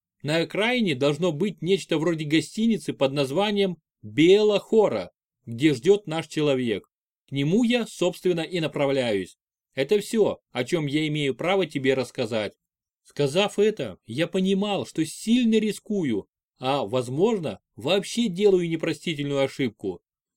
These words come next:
Вдруг Жупишкин замаскированный гитлеровский агент, или мы с ним каким-то образом попадемся в когтистые лапы полиции или гестапо, и он расколется. Хотя в первое верилось слабо.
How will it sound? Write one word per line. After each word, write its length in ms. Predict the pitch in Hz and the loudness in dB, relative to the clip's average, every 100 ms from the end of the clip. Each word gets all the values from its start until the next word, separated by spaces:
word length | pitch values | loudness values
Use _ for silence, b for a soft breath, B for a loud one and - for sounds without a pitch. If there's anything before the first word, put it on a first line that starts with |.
| _ - | _ -18
Вдруг 480 | 98 135 277 254 | -6 0 0 0
Жупишкин 720 | 131 120 180 220 247 - 156 | -4 -6 -6 0 0 -2 -8
замаскированный 720 | 120 143 160 - 165 240 214 180 | -6 -6 -6 -2 0 2 2 0
гитлеровский 720 | 131 196 220 196 185 - 185 | -4 -4 2 2 2 -2 -10
агент, 580 | - 175 190 202 123 - _ _ - | -4 -4 -2 -4 -4 -10 _ _ -8
или 300 | 180 220 247 | 2 4 4
мы 180 | 208 190 | 2 0
с 140 | - | -2
ним 220 | 180 165 113 | -4 -4 -4
каким-то 540 | - 135 196 160 151 | -6 -4 -4 -2 -4
образом 500 | - 196 220 160 147 | 4 4 4 -2 -2
попадемся 640 | - - 135 143 226 220 | -4 0 0 2 -2 -2
в 60 | 135 | -6
когтистые 680 | - 139 _ 214 220 180 160 | -6 -10 _ -6 -2 0 2
лапы 320 | 170 214 185 | 2 2 0
полиции 680 | - 175 190 226 226 165 139 | 0 0 2 0 -2 -6 -6
или 300 | - 190 208 | -4 -4 -2
гестапо, 640 | 190 - - 180 123 104 | -2 -4 -2 -2 -2 -6
и 120 | 135 147 | -2 -2
он 160 | 185 | 0
расколется. 800 | 208 202 - 202 127 98 98 90 _ _ _ _ _ | -2 -4 0 2 2 -2 -10 -10 _ _ _ _ _
Хотя 400 | _ 151 139 143 | _ -8 -2 -2
в 60 | - _ | -4 _
первое 640 | 202 277 262 233 226 214 | -2 0 0 2 4 4
верилось 600 | 170 123 170 160 151 147 | 2 0 0 0 -2 -2
слабо. 580 | - 127 127 117 107 87 | -2 -2 0 -2 -4 -6